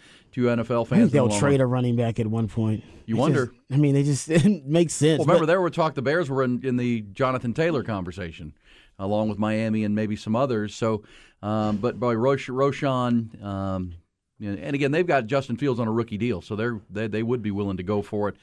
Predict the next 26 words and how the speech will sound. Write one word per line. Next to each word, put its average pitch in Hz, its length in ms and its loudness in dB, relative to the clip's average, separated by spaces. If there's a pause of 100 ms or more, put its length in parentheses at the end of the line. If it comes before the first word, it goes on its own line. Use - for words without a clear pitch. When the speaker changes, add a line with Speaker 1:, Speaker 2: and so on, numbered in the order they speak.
(220)
Speaker 1:
kinda 110 140 -2
like 101 200 -4
Tua 110 480 0
with 104 160 -8
the 107 60 -6
Dolphins. 107 440 0 (300)
All 104 140 -8
right, 139 120 -4
so 151 80 -2
the 147 60 4
Speaker 2:
Did 175 80 6
Speaker 1:
N 170 60 4
F 160 120 -2
L 143 240 2
will 123 100 0
kick 147 220 -4
off 135 200 2
next 131 260 -4
Thursday, 92 340 -6
Speaker 2:
Did 147 100 6
you 156 100 6
Speaker 1:
Rob. 143 40 4
Speaker 2:
hear 160 180 6
about 147 380 4
the, 139 280 4
um, 117 460 2